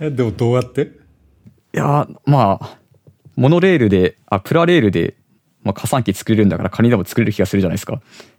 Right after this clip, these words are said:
Speaker 2: あんな感じだと思いますよ、ノリとしては。
Speaker 1: そうか、まあ、プラレールよりカニの方が信用性が、信頼性が低そうだけどな。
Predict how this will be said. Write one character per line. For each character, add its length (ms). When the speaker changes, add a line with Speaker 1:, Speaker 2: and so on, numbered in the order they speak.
Speaker 2:
あ 120
ん 60
な 80
感 140
じ 40
だ 100
と 60
思 60
い 20
ま 60
す 60
よ、 60
ノ 80
リ 60
と 80
し 100
て 60
は。 160
Speaker 1:
そ 600
う 100
か、 100
ま 100
あ、 40
プ 180
ラ 120
レ 180
ー 40
ル 80
よ 100
り 80
カ 160
ニ 80
の 80
方 140
が 80
信 220
用 120
性 240
が、 220
信 200
頼 120
性 140
が 60
低 140
そ 180
う 20
だ 100
け 80
ど 60
な。 60